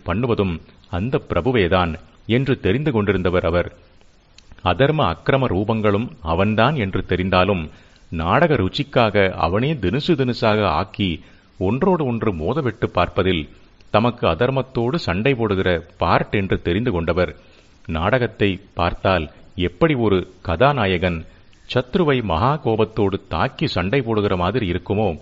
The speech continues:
ஆனாலும் வாஸ்தவத்தில் அந்த வேஷம் போட்டு கொண்டவனுக்கு சத்ரு வேஷம் போட்டு கொண்டவனிடம்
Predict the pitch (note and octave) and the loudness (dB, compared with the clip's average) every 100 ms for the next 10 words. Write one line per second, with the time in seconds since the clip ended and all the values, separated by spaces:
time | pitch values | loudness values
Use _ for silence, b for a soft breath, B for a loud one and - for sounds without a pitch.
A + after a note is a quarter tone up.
0 | b b b b E2 F#2 G#2 A2 D#3 D#2+ | b b b b -2 2 2 2 -2 -2
1 | G#2 - B2 A2+ D3+ D#3+ G2 F#2+ D#2+ F#2+ | -4 -2 -2 -2 -4 -4 -2 -2 0 -2
2 | C3 D#3 - G2+ B2 C3+ A#2 G#2+ G2+ F#2 | -2 -4 -2 -2 -2 -2 0 2 0 0
3 | - F#2 D2+ - b b - B2+ - F#3+ | -2 -4 -4 -12 b b -2 0 2 0
4 | D3+ C3 A#2+ G#2+ G#2 - - G#2+ G2 B2+ | 0 0 -4 -2 -2 -2 -6 -2 0 0
5 | A2 G2 G2 | 2 2 0